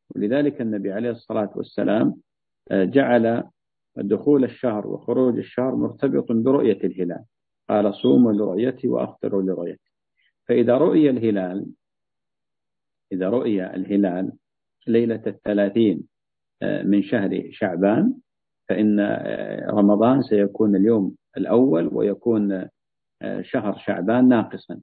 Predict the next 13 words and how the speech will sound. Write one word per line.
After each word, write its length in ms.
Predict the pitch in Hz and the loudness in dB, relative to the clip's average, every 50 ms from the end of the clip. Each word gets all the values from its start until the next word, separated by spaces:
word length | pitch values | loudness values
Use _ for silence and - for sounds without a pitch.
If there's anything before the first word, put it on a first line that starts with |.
| _ - | _ -10
يعني 320 | - 78 82 92 98 101 | -8 -6 -2 0 0 0
تسعة، 460 | - - 131 113 - 101 101 98 - - - | 0 0 -2 -2 0 0 0 0 0 -2 -6
آه، 220 | - - 87 - - | -4 -4 -4 -2 -2
تسعة، 560 | - 123 117 - 110 107 101 - - - - 104 - | -2 -2 -2 -2 -2 -2 0 0 -2 -2 -2 -2 -2
تسعة 300 | - 120 - 107 101 104 | -2 0 2 2 2 4
وعشرين، 520 | 104 101 95 92 - - 101 101 87 - - _ _ _ _ _ _ _ _ _ | 4 2 2 0 0 2 2 2 2 0 -4 _ _ _ _ _ _ _ _ _
لأن 240 | - - 101 104 107 | -4 -2 0 0 0
الشهور 480 | 104 - - - 120 110 143 151 143 135 | 0 -2 -2 -2 2 4 4 4 4 2
القمرية، 800 | 117 113 - 117 110 107 104 101 107 107 104 104 117 131 135 - _ _ _ _ _ _ _ _ _ _ _ - | 0 -2 -2 -2 -2 0 0 0 0 0 0 -2 -2 -4 -8 -12 _ _ _ _ _ _ _ _ _ _ _ -6
آه، 140 | 98 98 95 | -6 -4 -2
بالإجماع 800 | 95 123 135 151 - 139 113 113 110 104 107 104 104 110 - - _ _ _ _ _ _ _ _ - | 0 0 0 0 0 -2 -4 -4 -4 -4 -2 -4 -6 -8 -10 -14 _ _ _ _ _ _ _ _ -8
هي 240 | 107 113 110 - - | -4 -4 -4 -2 0
إما 380 | 139 139 131 123 107 - - | 2 2 2 2 0 -4 -12